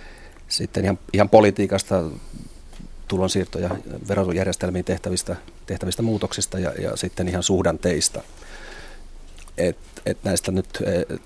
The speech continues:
tää väestörakenteen muutos, sikäli kun sitä on mitattu, niin se aika usein on saatu aika vähäisiksi sen vaikutus, ja etenkin tässä ajanjaksolla, ja, jaksolla se varmaan on, on ollut aika pientä. Et tässähän on sellainen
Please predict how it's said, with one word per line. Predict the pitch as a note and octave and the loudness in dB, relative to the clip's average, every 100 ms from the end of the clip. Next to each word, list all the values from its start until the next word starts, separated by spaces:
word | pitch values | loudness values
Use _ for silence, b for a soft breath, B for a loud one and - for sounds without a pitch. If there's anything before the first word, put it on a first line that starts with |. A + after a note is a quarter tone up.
| - - | -10 -2
tää | F#2 | 6
väestörakenteen | G#2 G2+ G2 G#2 F#2+ G2 | 6 8 6 4 4 4
muutos, | G2 F#2+ - - - - - - - - - | 4 4 4 2 0 -12 -12 -14 -14 -14 -6
sikäli | - G2 F#2+ F#2 | -2 2 2 2
kun | - | 0
sitä | - F#2 | 2 2
on | |
mitattu, | G2 G2 F#2+ - | 2 2 2 0
niin | F2+ F2+ | -2 -2
se | F2 - - | -2 -4 0
aika | G2 G2 F2+ | 2 4 4
usein | G2 G2 F2 E2+ - | 4 2 2 -2 -4
on | F#2+ - | -6 -4
saatu | F2+ - | -4 -2
aika | F2 - F#2 | -2 0 4
vähäisiksi | F#2+ F#2+ F#2+ F#2+ - | 6 6 4 0 -2
sen | F2+ F2+ | -2 0
vaikutus, | F2 - F#2 F#2 | -2 -2 -4 -2
ja | F2 | -2
etenkin | - - - | -4 -8 -6
tässä | - - - | -2 -2 0
ajanjaksolla, | - C2 - - - - - - B B B B B B - - | -2 -2 -4 -4 -4 -2 -4 -8 B B B B B B -16 -10
ja, | - - - - | -8 -6 -6 -4
jaksolla | F#2 F#2 F#2+ F2+ | -4 -2 -2 -2
se | F#2 | 0
varmaan | F2+ F2+ F2 | 0 0 0
on, | F2 - | -2 -2
on | G2 F#2+ | 0 2
ollut | F#2 - | 0 -2
aika | - - - - - - - | -4 -4 -8 -12 -20 -8 4
pientä. | G#2+ F#2+ F2+ F#2 | 6 6 4 0
Et | F2 - | -2 -4
tässähän | F2+ - F2+ F2+ | -4 -2 -2 -2
on | F2 | -2
sellainen | F2 F2 E2+ | -2 -2 -4